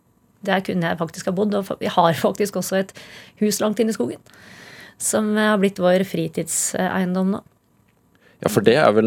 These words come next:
Speaker 2: noe, en av de f-, gode tinga med det siste året, at veldig mange har blitt nødt til å gå i skogen,
Speaker 1: Mm.
Speaker 2: og, og funnet verdien,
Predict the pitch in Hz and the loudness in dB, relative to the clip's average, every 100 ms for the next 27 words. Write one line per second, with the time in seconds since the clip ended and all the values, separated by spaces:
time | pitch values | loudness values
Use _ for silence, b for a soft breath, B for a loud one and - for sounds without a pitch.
0 | 120 104 85 90 95 95 - - 95 87 | 2 2 4 6 6 4 0 -4 -2 0
1 | 92 90 90 92 92 92 92 80 - - | 0 2 4 4 4 2 2 -2 -12 -16
2 | - - 107 113 90 90 - 82 104 104 | -18 -12 -2 0 2 2 0 2 2 2
3 | - 98 92 90 101 107 101 101 90 143 | -4 0 4 4 4 2 0 4 6 6
4 | 143 101 _ - 104 95 101 98 85 90 | 4 0 _ -4 2 2 4 2 0 0
5 | 92 90 95 98 98 147 - - - 147 | 0 0 -2 -4 0 -2 -4 -20 -4 0
6 | 160 123 113 101 92 101 - _ 247 220 | 4 4 2 0 0 -2 -6 _ -4 -2
7 | 185 104 - 101 - 107 82 80 82 92 | 0 0 0 -4 -2 -2 0 -2 0 0
8 | 85 76 82 82 | -2 -4 -4 -4